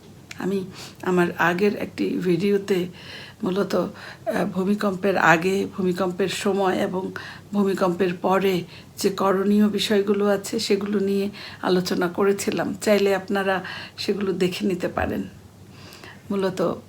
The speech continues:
আমাদের যেটা করতে হবে, আমাদের সতর্ক থাকতে হবে, সতর্ক থাকতে হবে। কারণ সাধারণ জনগণ হিসেবে আমরা যে সতর্কতামূলক ব্যবস্থা নিতে পারি,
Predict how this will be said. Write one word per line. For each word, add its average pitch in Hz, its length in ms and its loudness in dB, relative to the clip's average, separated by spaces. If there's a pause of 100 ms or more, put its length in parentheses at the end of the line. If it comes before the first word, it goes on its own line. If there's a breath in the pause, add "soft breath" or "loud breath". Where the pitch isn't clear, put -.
(1000)
আমাদের 170 360 0 (100)
যেটা 180 240 -2
করতে - 360 -6
হবে, 185 320 -2
আমাদের 190 300 -4
সতর্ক 247 600 -4
থাকতে 208 320 -4
হবে, 196 300 -4 (920 loud breath)
সতর্ক 277 520 0
থাকতে 214 340 -4
হবে। 196 280 -4 (600 loud breath)
কারণ 208 360 4 (240)
সাধারণ 214 560 4
জনগণ 208 500 4
হিসেবে 226 480 2
আমরা 208 260 4
যে 202 160 2
সতর্কতামূলক 208 1600 -2
ব্যবস্থা 196 520 0
নিতে 202 260 0
পারি, 208 300 2